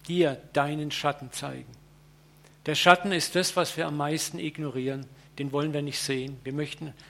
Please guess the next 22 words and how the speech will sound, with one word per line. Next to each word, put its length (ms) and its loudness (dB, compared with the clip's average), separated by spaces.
wir 160 -4
tun 240 -2
alles, 380 2
auch 160 -4
um 120 -6
unser 280 -4
Ego 340 -4
zu 200 -6
idealisieren, 880 -4
so 120 -8
einen 220 -6
frommen 420 -4
Menschen 380 -4
aufzubauen 640 -4
in 140 -8
uns, 180 -12
wo 120 -6
wir 80 -6
denken, 320 -8
das 180 -8
bin 220 -10
ich. 240 -14